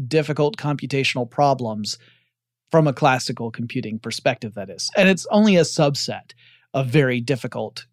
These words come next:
computational problems. It's not every computational problem, but for a subset, for example, if you wanted to try and decrypt something and you didn't know the two extremely large prime numbers that were used to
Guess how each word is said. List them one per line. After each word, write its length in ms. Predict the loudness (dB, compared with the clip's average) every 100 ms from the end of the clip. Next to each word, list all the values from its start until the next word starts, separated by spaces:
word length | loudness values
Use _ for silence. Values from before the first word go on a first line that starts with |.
| -4
computational 640 | -4 -4 -4 -2 -2 -4
problems. 520 | -2 -2 -2 -8 -10
It's 160 | -10 0
not 260 | 2 2 0 _ _
every 580 | 2 2 2 0 -4 -12 -8
computational 640 | -4 -4 -4 -4 -4 -6
problem, 420 | -6 -8 -6 -10 -12 _ -20 _ 0
but 160 | 4
for 120 | 6
a 40 | 6
subset, 680 | 4 2 0 -2 -2 -4 -8 _ _
for 120 | 2 4
example, 580 | 6 4 2 0 -4 -8 _ -6
if 160 | -2
you 100 | 0
wanted 300 | 2 2 2
to 80 | -2
try 340 | -2 2 2 0
and 340 | -2 -2 -2 -2
decrypt 640 | 0 0 0 0 -2 -4
something 540 | -6 -2 -2 -2 -4 -4
and 140 | -4
you 100 | -2
didn't 480 | -2 -2 -2 -2 0
know 520 | 4 6 6 4 2 -2
the 200 | -2 -2
two 640 | -4 -2 2 2 2 0 -6 _ _ -6
extremely 1000 | -4 -4 -6 -8 -4 2 4 4 6 4
large 460 | 6 4 4 0 -2
prime 320 | 2 4 4
numbers 420 | 2 0 0 -2
that 100 | -4
were 80 | -4
used 360 | 0 0 0 -4
to 220 | -4